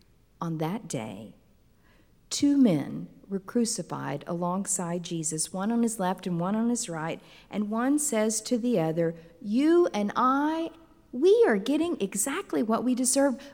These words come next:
but this Jesus, he has done nothing wrong."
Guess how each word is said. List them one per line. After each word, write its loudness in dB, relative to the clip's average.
but 0
this 0
Jesus, 0
he 6
has -2
done -2
nothing -4
wrong." -2